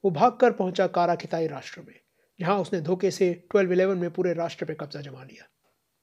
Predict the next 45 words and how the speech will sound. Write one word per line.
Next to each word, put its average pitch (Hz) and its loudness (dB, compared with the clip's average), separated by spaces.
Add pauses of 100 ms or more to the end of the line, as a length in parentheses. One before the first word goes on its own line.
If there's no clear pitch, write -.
(760)
दोस्तों, 220 8
कारा 214 4
खिताई 226 2
को 202 0
वेस्टर्न 175 -2
लियाओ 165 0
के 165 -4
नाम 160 -6
से 160 -8
भी 170 -4
जाना 170 -2
जाता 165 -2
है 208 0 (220)
और 180 -4
आज 185 2
यहाँ 165 -6
मध्य 160 -6 (100)
एशिया 170 -6
के 156 -10
देश 143 -16
हैं। - -20 (1900)
इस 214 6
अभियान 220 6
के 208 2
लिए 175 2
चिंगिस 180 0 (240)
खुद 233 0
नहीं 175 0
गया, 143 -8
बल्कि 170 0
उसने 190 0
अपने 175 -4
वफादार 180 0
और 170 -6
चतुर 185 0
सेनापति 165 -6
जेबे 170 -2
को 165 -4
एक 160 -8
छोटी 196 2
सी 180 -4
सेना 147 -8
के 143 -12
साथ 139 -14
भेजा। 147 -16